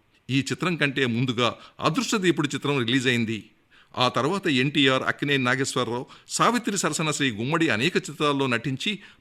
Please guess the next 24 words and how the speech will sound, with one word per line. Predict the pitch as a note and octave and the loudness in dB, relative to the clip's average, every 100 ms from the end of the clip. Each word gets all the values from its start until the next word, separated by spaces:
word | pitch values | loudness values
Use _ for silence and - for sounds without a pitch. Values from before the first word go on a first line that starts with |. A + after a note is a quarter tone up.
| - | 0
ప్రేక్షకుల | C#3+ - - D3+ C#3+ | 2 2 0 0 0
మన్ననలు | A#2+ G#2+ D3 D3+ | 0 0 0 0
పొందారు. | C3 A#2+ A#2 A2 G#2+ - _ _ _ - _ | 0 0 2 2 -2 -6 _ _ _ -20 _
ముఖ్యంగా | D#3+ G#3+ B3+ B3 | 2 4 4 6
గుమ్మడి | A#3+ C#3+ E3+ B3+ | 4 4 2 4
నటించిన | A3 F3+ F#3 E3 | 2 0 0 -2
చిత్రాలు | C#3+ - F#3+ D#3+ E3+ | -2 2 4 4 4
మంచి | C#3 C3+ F3+ | 2 0 0
మనుషులు, | E3+ - D#3 G3 - - - | 0 0 -2 -4 -10 -16 -6
ఇద్దరు | B2+ F#3 | 2 4
మిత్రులు, | F3 E3+ D#3+ D3+ F#3 - _ - | 4 2 2 2 0 -4 _ 0
పూలరంగడు, | C3 F#3+ F3+ E3 D#3 F3 F#3+ - _ | 2 4 4 4 4 2 -2 -18 _
మోగ | A#2 F3 | 2 2
మనసులు, | F#3+ E3+ D#3 D3 F3 - | 4 2 2 2 0 -4
భక్తపోతన | - - C#3 F#3+ F3 F3 | -10 -10 -4 -2 0 0
చిత్రాల్లో | D#3+ D3 D3+ D3 C3+ | -2 -2 2 2 2
శ్రీ | C3 C3+ | 0 -2
గుమ్మడి | G#2 A#2+ E3+ | -2 -2 0
పాత్రాభినయం | E3+ C3 C3 D3 C3+ B2+ A#2+ B2+ - - | 0 -2 -2 -2 0 2 0 -2 -8 -16
అనన్య | - A#2 F3+ F#3 | -4 0 2 0
సామాన్యం. | - B2 A#2+ A#2 A2 G2 - _ _ - | 0 0 2 2 0 -2 -10 _ _ -8
ఇద్దరు | A#2+ A#2+ D#3+ | -2 2 4
మిత్రులు, | D3 - B2 B2 C#3+ - _ | 2 0 -2 -2 -4 -12 _
లక్షాధికారి, | G#2 B2 - E3+ D#3+ C#3 B2+ | -2 0 2 0 2 2 2